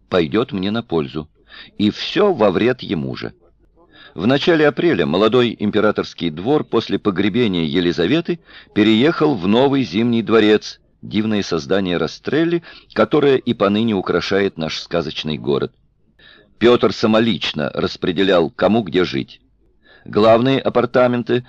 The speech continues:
захватила Лиска Воронцова. А Екатерину, хотя и была она императрицей, запихнули в самый дальний конец двора. Она не огорчилась. "И это хорошо", радовалась Екатерина.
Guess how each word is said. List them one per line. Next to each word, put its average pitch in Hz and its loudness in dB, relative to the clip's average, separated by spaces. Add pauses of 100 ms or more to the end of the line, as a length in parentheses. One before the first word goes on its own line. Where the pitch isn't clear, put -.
захватила 101 0
Лиска 90 -4
Воронцова. 82 -4 (500)
А 98 4
Екатерину, 107 0
хотя 85 0
и 82 2
была 85 2
она 85 0
императрицей, 80 -2 (240)
запихнули 127 2
в - 0
самый 117 2
дальний 98 0
конец 80 -6
двора. 69 -4 (480)
Она 214 0
не 101 0
огорчилась. 78 -4 (580)
"И 147 2
это 101 0
хорошо", 90 -2 (240)
радовалась 90 -2
Екатерина. 62 -8